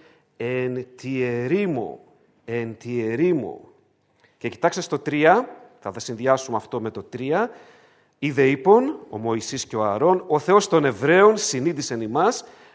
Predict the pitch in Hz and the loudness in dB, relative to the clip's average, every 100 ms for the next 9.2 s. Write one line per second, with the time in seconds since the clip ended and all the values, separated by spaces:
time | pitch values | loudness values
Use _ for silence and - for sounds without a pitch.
0 | _ 185 208 208 190 170 185 165 190 185 | _ 8 8 4 2 4 6 8 8 8
1 | 170 160 160 156 208 - - - - 139 | 8 6 6 8 6 4 -10 -10 -2 6
2 | 185 214 196 180 202 196 - - 127 123 | 8 8 8 8 8 6 0 -4 -4 0
3 | 135 139 151 220 277 - - - - 139 | 2 2 4 4 4 -2 -20 -16 -2 2
4 | 143 143 143 - - 185 202 220 262 - | 2 2 -2 -2 2 4 4 4 2 0
5 | - - _ - - 127 107 - - 220 | -14 -20 _ -18 -12 -6 -2 0 0 0
6 | 254 226 156 104 - - _ _ - 151 | 4 8 8 6 -2 -18 _ _ -6 -2
7 | - - - _ _ - 202 196 156 143 | 0 -2 -6 _ _ -4 0 2 4 2
8 | 113 98 - - - 117 104 117 113 110 | 0 -4 -14 -20 -12 -12 -10 -10 -8 -10
9 | 101 90 | -12 -14